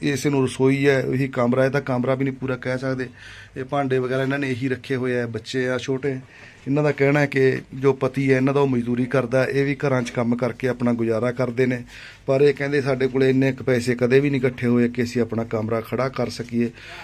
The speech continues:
ਸੋ ਹੁਣ ਇਹਨਾਂ ਨੇ ਬੇਨਤੀ ਕੀਤੀ ਹੈ, ਕਿਉਂਕਿ ਹੁਣ ਤੱਕ ਸਰਕਾਰੀ ਦਰਬਾਰੇ ਤਾਂ ਬਹੁਤ ਅਰਜ਼ੀਆਂ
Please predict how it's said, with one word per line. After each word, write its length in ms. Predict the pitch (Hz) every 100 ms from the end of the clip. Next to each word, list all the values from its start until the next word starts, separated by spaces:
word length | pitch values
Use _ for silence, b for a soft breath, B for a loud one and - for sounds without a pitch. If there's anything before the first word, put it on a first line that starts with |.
| B -
ਸੋ 200 | 135 123
ਹੁਣ 160 | 135
ਇਹਨਾਂ 260 | 135 139 143
ਨੇ 80 | 131
ਬੇਨਤੀ 500 | 117 123 131 143 135
ਕੀਤੀ 480 | 139 123 135 131
ਹੈ, 120 | 123 120
ਕਿਉਂਕਿ 380 | 135 131 131
ਹੁਣ 200 | 120 127
ਤੱਕ 560 | 127 - 123 - 123 113 - B B B -
ਸਰਕਾਰੀ 420 | 135 120 135 139
ਦਰਬਾਰੇ 400 | 127 127 127 131
ਤਾਂ 140 | 127 113
ਬਹੁਤ 320 | 120 135 135
ਅਰਜ਼ੀਆਂ 460 | 123 110 131 123